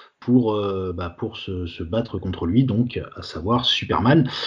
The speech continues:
Et, euh, comme de par hasard, hasardeux, à Metropolis, à ce moment-là, il y a, euh, Red Robin qui traîne dans le coin,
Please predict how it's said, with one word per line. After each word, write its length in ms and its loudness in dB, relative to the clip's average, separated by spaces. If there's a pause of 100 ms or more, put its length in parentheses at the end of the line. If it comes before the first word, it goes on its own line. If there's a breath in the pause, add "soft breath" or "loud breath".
(280 loud breath)
Et, 280 10
euh, 400 8
comme 400 6
de 120 10
par 340 -2
hasard, 360 -4
hasardeux, 760 6
à 120 2
Metropolis, 760 2
à 60 0
ce 160 -4
moment-là, 460 2 (200)
il 100 4
y 100 2
a, 320 4
euh, 200 -2
Red 220 4
Robin 460 2
qui 120 -16
traîne 260 -4
dans 160 2
le 60 2
coin, 460 6